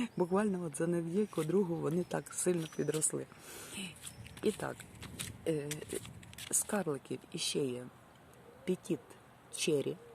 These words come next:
це маленька вишня. Є пару саджанців, що от уже на квітці. Ось дивіться, які вони за цей час, що пройшло пару тижнів, дивіться, які саджанці стали.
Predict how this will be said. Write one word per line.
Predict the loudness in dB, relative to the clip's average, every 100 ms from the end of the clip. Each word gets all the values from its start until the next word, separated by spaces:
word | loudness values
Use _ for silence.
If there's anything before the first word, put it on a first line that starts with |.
| -20 -20 -18 -18 -2
це | 0 0 -6 -16 -2
маленька | 2 4 4 2 -4 0
вишня. | 2 2 0 -8 -8 -12 -12 -10 -10 -12 -8
Є | 0 4
пару | 4 4 2
саджанців, | 0 2 2 0 -4 -4
що | -2 -2
от | -2
уже | 0 2
на | 0
квітці. | 0 -2 2 2 2 -2 -12 -12 -12 -12 -4 -4 -4 -16 -16 -16 -8 -4
Ось | 4
дивіться, | 6 6 4
які | 4 4
вони | 4 2 0 -4 -8 -8 -8 -12 -12 -6 0
за | 6
цей | 10 10
час, | 10 8 8 10
що | 10
пройшло | 8 4 2 2 0 4
пару | 4 4 2
тижнів, | 6 8 8 4
дивіться, | 6 6 6 4 0 -10 -14 -14 -14 -18 -12 -4
які | -2 8
саджанці | 8 8 4 4 6
стали. | 6 6 2 -2